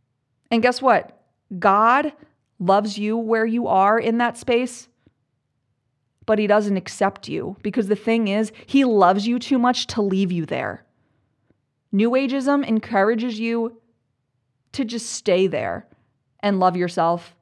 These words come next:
regardless of what that means for the people around you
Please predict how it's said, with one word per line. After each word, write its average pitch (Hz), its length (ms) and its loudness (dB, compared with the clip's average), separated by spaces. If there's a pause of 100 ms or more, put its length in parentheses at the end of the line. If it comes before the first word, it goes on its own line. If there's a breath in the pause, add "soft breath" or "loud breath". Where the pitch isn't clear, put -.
(120)
regardless 170 840 -4 (200)
of 190 140 0
what 185 200 -2
that 185 180 0
means 196 420 -4 (140 loud breath)
for 214 100 -4
the 175 100 -6
people 185 360 -4
around 190 380 -2
you 208 360 0